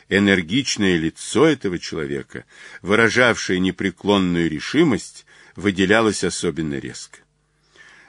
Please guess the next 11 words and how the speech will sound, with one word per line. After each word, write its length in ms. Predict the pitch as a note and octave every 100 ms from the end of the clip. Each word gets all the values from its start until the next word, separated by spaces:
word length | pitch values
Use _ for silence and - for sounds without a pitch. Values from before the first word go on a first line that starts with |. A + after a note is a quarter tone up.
| _
Для 200 | - A2
меня 360 | B2+ C3+ G3 A3
это 220 | G#3 F#3
был 280 | D#3 F#3+ F3
как 220 | E3 C#3+
бы 340 | C3+ D3+ C#3 -
маячный 800 | G2+ B2 A#2+ E3 - - C#3 C#3
огонь 460 | B2 D3 A#2 C2+
во 140 | E2+ D#2+
время 280 | E2+ C#2+
шторма. 540 | C#2 - E2 C2 B1